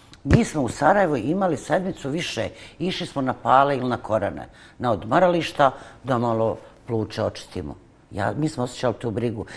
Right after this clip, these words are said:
I mi smo svi, ja mislim da je to jedinstvo, da tu brigu na svoj način i vratimo. E, osje-, i bili smo puno odgovorniji ljudi. E, e, prioritet je bio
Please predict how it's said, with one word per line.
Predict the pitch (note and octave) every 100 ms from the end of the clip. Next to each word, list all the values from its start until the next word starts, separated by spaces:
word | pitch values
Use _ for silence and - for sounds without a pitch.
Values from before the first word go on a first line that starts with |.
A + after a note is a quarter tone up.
| -
I | D#3+ D#3+
mi | G3
smo | G3+ E3
svi, | C#3+ - G3 B2
ja | D#3+
mislim | A3 G#3+ F#3
da | D#3
je | D3+ -
to | G3
jedinstvo, | D#3 E3+ G#3 - F#3+ - - -
da | D#3
tu | D#3 F#3
brigu | F3+ E3
na | D#3
svoj | D#3 D#3+
način | D#3 D3 D3 C#3
i |
vratimo. | C3 C3 A2+ - G#2+ E2+ D2+ - - - - - -
E, | B2+ C3+
osje-, | A#2+ D3 - C#3+
i | C3+
bili | C#3 G3+
smo | F3+
puno | D#3+ F#3+ F3+
odgovorniji | D3+ D3 D3+ E3 C#3
ljudi. | A#2+ C3+ A#2 F#2+ - - - -
E, | -
e, | C3 B2 A#2+ A2+ - - - A#2 B2 A#2+ G#2 F2+ F#2+ -
prioritet | C#3 D#3 F3 G#3 G3+ F3 C#3
je |
bio | B2+ D#3+ F3+ E3